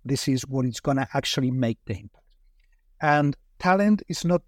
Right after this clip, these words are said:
built on a day. I do believe that talent is not recruited. Uh, of course, you can recruit talent. Uh, even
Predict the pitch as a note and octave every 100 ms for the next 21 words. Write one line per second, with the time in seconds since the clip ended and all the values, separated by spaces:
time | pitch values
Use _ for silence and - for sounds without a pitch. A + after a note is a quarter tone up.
0 | _ _ E3+ C3+ - E3+ D#3+ C#3+ B2 B2
1 | F#3 _ - C3 B2+ B2+ C#3+ C#3+ C#3+ C#3
2 | C#3 - D3 D3 D3 D3 - C#3+ C#3 -
3 | - _ D3 C#3 A#2 G2+ _ _ _ _
4 | _ _ - A#2 _ - D3 C3 B2 A2+
5 | - F3 - - _ _ _ _ _ _
6 | - - - A1 - A2